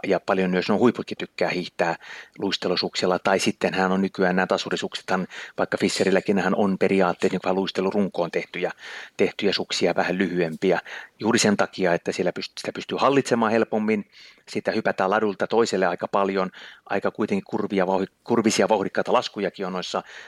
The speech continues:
Ski Classicsin hiihdoissa. Ja sitten ne pääsee hieman lähemmäksi toista aina, että siinä on se yksi, yksi etu. Miten sä itse tykkäät, sä kun sä oot kuitenkin näitä Visma Ski Classicsin hiihtoja hiihtänyt, niin meet sä vielä ihan perinteisellä suksella vai, vai onko sulla ihan tasurisuksia vai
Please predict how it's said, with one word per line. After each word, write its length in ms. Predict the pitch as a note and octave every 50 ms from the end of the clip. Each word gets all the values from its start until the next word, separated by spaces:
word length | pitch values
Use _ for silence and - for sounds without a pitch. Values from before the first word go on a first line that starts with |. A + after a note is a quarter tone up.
| - _
Ski 220 | - - A#2+ G2+
Classicsin 480 | - - G2 F2+ - - - - - F2
hiihdoissa. 580 | E2+ G2 G2+ E2 - G2 F#2 F2 - - F#2+ D#2+ - _ - - - - _ -
Ja 240 | A2 F#2 F2+ - _ -
sitten 300 | - - A2 - - G#2
ne 60 | G2+
pääsee 280 | - B2+ B2+ - - D#3+
hieman 240 | F#3+ G3 G3 G3 G#3
lähemmäksi 380 | A3+ G#3+ D3 A2 G2 - -
toista 340 | - G#2+ G2 - - - E2+
aina, 140 | E2 D#2+ -
että 120 | - -
siinä 160 | - A2+ A2+
on 40 | G#2
se 120 | - - G#2+
yksi, 320 | A2 - - - - - _ - - - - - _ -
yksi 240 | B2+ - - - -
etu. 160 | - - -
Miten 200 | G2+ C#3 - F3+
sä 120 | - - G#3+
itse 200 | A3 - - -
tykkäät, 300 | - C3 - - C3 -
sä 100 | - D3+
kun 120 | - C3
sä 60 | A#2+
oot 120 | A2+ - -
kuitenkin 340 | - B2+ B2 A2 A2 G#2 _ _ -
näitä 240 | G#2+ G2 - G2 F2+
Visma 220 | G#2+ - - G2+
Ski 180 | - - G#2+ G2
Classicsin 500 | - G2+ - - F#2 - - F#2+ F#2+ _ - - - - - _ -
hiihtoja 340 | G#2+ F#2 - - - G#2 F#2+
hiihtänyt, 420 | G2+ G#2+ F#2 - - G2+ G2 G2
niin 80 | G2+ G#2+
meet 160 | A#2+ A2+ -
sä 100 | - D3
vielä 160 | E3+ D#3+ B2+
ihan 140 | A2+ A2+ G2+
perinteisellä 520 | - A#2 G2+ F#2+ F2+ G2 F2+ - F#2 F#2
suksella 400 | E2+ F2 - - - F2 E2+ F2
vai, 180 | E2+ F2 E2+ E2 - _ - - - _ _ _ _ _ - -
vai 180 | F#2+ F2+ F2+
onko 140 | F2 F2+ -
sulla 180 | - G2+ F#2 -
ihan 220 | - - G2 F#2 F2+
tasurisuksia 680 | - A2+ - A2+ G2 F#2 - G2 - - - G#2 F#2 F2+
vai 180 | F#2 F#2 F2+